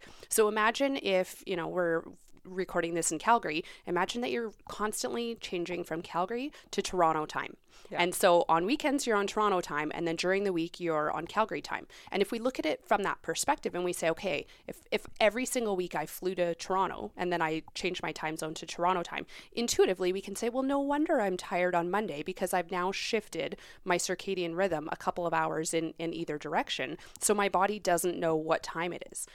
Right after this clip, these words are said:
Speaker 1: And that's exactly what we're doing when we sleep in on weekends, is that we really, we mess up our circadian rhythm.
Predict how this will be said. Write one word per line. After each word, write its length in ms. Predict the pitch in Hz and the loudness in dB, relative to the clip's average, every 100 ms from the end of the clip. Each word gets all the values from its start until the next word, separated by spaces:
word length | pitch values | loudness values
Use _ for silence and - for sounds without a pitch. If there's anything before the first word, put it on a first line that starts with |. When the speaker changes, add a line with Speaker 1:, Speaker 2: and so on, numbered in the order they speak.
| - | -12
Speaker 1:
And 120 | - 208 | -4 -4
that's 180 | - | -4
exactly 600 | 208 190 208 175 - 226 | -6 -8 -10 -10 -6 -2
what 140 | 220 - | -2 0
we're 100 | 185 | -2
doing 340 | 160 147 185 | -2 -4 -2
when 120 | 185 165 | -2 -4
we 120 | 165 | -4
sleep 380 | - 170 170 160 | -4 -4 -4 -4
in 140 | 151 | -4
on 180 | 151 147 | -4 -4
weekends, 480 | 214 - 139 143 - | -6 -6 -8 -10 -8
is 80 | 160 | -2
that 120 | - | -2
we 120 | 175 | -2
really, 480 | 170 214 254 156 165 180 | -6 -6 -4 -6 -6 -4
we 120 | 180 | -4
mess 340 | 170 175 - | -2 -4 -4
up 160 | 165 - | -6 -4
our 100 | 160 | -6
circadian 540 | - 170 - 156 147 | -6 -10 -10 -10 -4
rhythm. 340 | 170 196 135 | -2 -2 -4